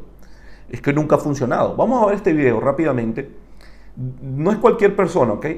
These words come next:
Es Steve Forbes, es el hombre que está a cargo de la famosa re-, revista Forbes. Ustedes saben, ¿no? Siempre que hablan de, eh, los, los diez ricos más grandes del mundo, según Forbes, o no sé quién, según Forbes. Bueno, este hombre está muy preocupado.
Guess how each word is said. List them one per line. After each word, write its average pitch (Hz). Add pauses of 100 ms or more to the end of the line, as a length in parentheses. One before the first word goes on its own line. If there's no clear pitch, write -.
(160)
Es 131
Steve 190
Forbes, 113
es 113
el 151
hombre 165
que 147
está 123
a 123
cargo 135 (100)
de 110
la 104
famosa 104 (280)
re-, 113
revista 110
Forbes. -
Ustedes 135
saben, 127
¿no? 170 (320)
Siempre 120
que 135
hablan 139
de, 117
eh, -
los, 139
los -
diez 180
ricos 180
más 160
grandes 160
del 147
mundo, 147
según 156
Forbes, 147
o 123
no 139
sé 139
quién, 185 (300)
según 165
Forbes. -
Bueno, 101 (180)
este 185
hombre 160 (640)
está -
muy 160
preocupado. 113